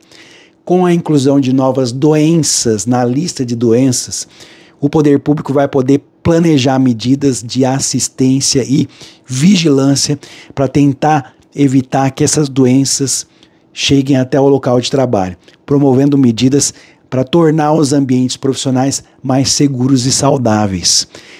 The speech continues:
A lista de condições de saúde provocadas pelo trabalho por características da atividade de trabalho, ela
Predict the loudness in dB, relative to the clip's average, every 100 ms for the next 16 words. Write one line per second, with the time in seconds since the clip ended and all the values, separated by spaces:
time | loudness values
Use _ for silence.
0 | -20 _ -4 -2 0 0 -2 -2 -2 -2
1 | 0 2 2 2 0 0 0 0 0 0
2 | 0 0 0 0 -2 -2 -2 -2 0 -2
3 | 0 0 -2 -6 _ _ _ 0 0 2
4 | -2 -2 -2 -2 0 -2 -4 -6 -4 -6
5 | -2 0 0 0 -4 -2 -2 -2 -4 -4
6 | -4 -2 -2 -4 -10 -20 -20 -20 -20 _
7 | _ _ _ _ _ -2 0 -2 -4